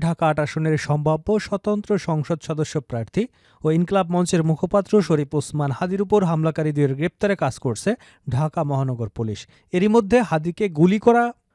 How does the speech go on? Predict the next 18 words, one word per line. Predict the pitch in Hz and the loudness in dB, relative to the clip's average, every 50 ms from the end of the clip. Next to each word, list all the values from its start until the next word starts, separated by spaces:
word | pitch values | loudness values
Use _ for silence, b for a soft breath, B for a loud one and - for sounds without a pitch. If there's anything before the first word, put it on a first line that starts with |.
| _ _ | _ _
সন্ত্রাসীদের | - - 170 170 160 214 202 - 196 175 180 165 - - | -4 -2 0 0 0 0 -2 -2 -2 -2 -4 -4 -4 -2
শনাক্ত | 165 165 175 170 - - 175 - | -2 -2 -2 -2 -4 -6 -4 -2
করেছে | - 143 139 - - 117 - - | 0 0 0 -2 -4 -8 -10 -8
পুলিশ। | 127 117 110 - - b b b b b | -8 -8 -8 -10 -12 b b b b b
হামলাকারীদের | - 135 151 170 185 - 214 214 220 202 220 208 - - | -2 0 0 0 0 0 -2 -4 -4 -4 -6 -8 -6 -4
সম্পর্কে | - 156 135 139 135 131 135 147 - 220 220 | -4 -4 -4 -4 -6 -6 -6 -4 -4 -6 -2
কোনো | - 202 185 190 - - | 0 0 0 0 0 0
তথ্য | 202 - - - - 208 170 - | -2 -2 -2 -4 -10 -10 -8 -6
থাকলে | 135 120 - 160 202 240 - - | -8 -8 -6 -6 -8 -8 -6 -4
তার | 170 147 143 - - | -4 -4 -4 -4 -2
সন্ধান | 160 156 156 135 170 185 185 160 - | -2 -2 0 0 0 0 0 0 -2
পেলে | 135 135 196 262 - b b b b b b | -2 -2 -2 -2 -4 b b b b b b
ডিএমপির | 135 147 180 190 175 196 208 196 - - | 0 2 4 4 4 4 4 4 4 2
সঙ্গে | 185 175 165 160 143 143 | 0 -2 0 0 0 2
যোগাযোগ | 143 165 170 185 180 - - | 2 2 2 2 0 -2 -2
করতে | 180 165 - 185 | -4 -4 -4 -4
বলা | 165 160 135 127 120 | -2 -2 -2 -2 -2
হয়েছে। | 127 123 117 - - | -4 -4 -6 -6 -6